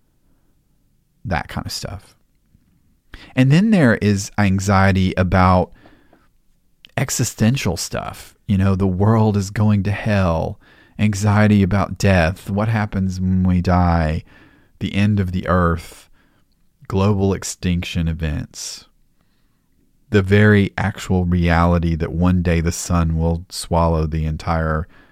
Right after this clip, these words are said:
system of planets around this part of the <laughs> universe, you know, like, stuff like that. That's probably still all anxiety, by the way. Um, and it's, it's part of the human condition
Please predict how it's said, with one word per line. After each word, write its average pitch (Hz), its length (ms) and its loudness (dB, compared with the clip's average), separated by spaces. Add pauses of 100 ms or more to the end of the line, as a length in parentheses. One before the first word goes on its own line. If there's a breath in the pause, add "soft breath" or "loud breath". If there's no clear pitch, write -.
(140 soft breath)
system 85 400 -6
of 82 180 -6
planets 82 560 -4
around 85 540 -2
this - 240 -12 (280)
part 80 200 -6
of 80 80 -12
the - 180 -12 (100)
<laughs> - 100 -20
universe, 92 680 -2 (400 loud breath)
you 120 100 6
know, 117 200 6
like, 107 200 2
stuff - 320 -2
like 127 220 -2
that. 110 420 2 (1200 soft breath)
That's 156 220 2
probably 117 460 4
still 95 340 2
all 82 240 0
anxiety, - 520 -6
by - 180 -8
the - 140 -6
way. - 340 -10 (140)
Um, 90 420 0 (160)
and 123 140 2
it's, - 360 -6
it's - 360 -10
part 160 240 0
of 139 60 -4
the 120 60 -2
human 101 320 4
condition - 640 -6